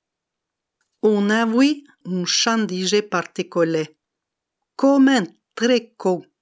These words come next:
d'un martei de vero. Tobrelle.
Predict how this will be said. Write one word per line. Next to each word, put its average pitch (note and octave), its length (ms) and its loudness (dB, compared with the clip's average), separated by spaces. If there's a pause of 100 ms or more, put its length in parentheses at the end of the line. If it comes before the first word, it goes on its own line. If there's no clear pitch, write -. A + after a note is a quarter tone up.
d'un E3+ 300 -6
martei F3 760 -4 (260)
de E3+ 200 -6
vero. D#3 760 -4 (1040)
Tobrelle. E3 920 -2